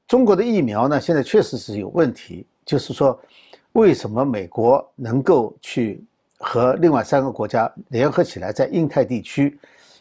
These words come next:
去推广他们的疫苗，呃，特别是这个像东南亚国家。那么这里头呢，首先从疫苗本身来说的话，它有几个问题。一个呢，就是实验结果。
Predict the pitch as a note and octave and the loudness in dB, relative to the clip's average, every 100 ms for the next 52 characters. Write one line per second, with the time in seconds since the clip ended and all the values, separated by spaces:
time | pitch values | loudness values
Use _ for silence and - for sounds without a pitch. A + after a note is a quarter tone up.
0 | _ - C#3+ - F3 D#3 A#2+ - D#3 E3 | _ -4 -2 2 2 2 0 -2 0 0
1 | F3 C#3 A#2+ F2 D#2+ D2+ _ _ _ _ | 0 -4 -4 -6 -10 -14 _ _ _ _
2 | - A2+ G#2+ - F#4 - - _ _ F#3 | -6 -4 -4 -8 -14 -16 -18 _ _ 2
3 | C#3 B2+ B2+ A#2 G#2 G2+ - A2 G2+ - | 2 2 -2 -6 -4 -4 -4 -6 -6 -2
4 | D3 B2+ G2 - F#2 - E2 - _ _ | -2 -2 -6 -8 -10 -8 -8 -10 _ _
5 | _ _ _ _ _ D3+ C#3+ F3+ C#3 A2+ | _ _ _ _ _ 0 2 2 0 -4
6 | G2 A#2+ A2+ - _ _ - - B2+ B2+ | 0 0 0 -4 _ _ -18 -2 0 0
7 | D#3+ C#3 D#3+ C4 E3+ D3+ D3+ G2 - G#3+ | 0 -2 -2 2 4 2 0 -6 -4 0
8 | F3+ G#2+ A2+ F#2 G2 - _ _ _ - | 0 -2 -6 -10 -8 -10 _ _ _ -6
9 | D3 A#2+ B2 G#2 G#2 G2+ - F2 - _ | -2 0 -2 -8 -12 -12 -14 -18 -20 _
10 | _ _ G3 G#3 E3 C3+ B2+ B2 - D3 | _ _ 2 4 2 0 -4 -6 -2 0
11 | C3 - D#3 B2+ D#2 | 0 0 0 -2 -10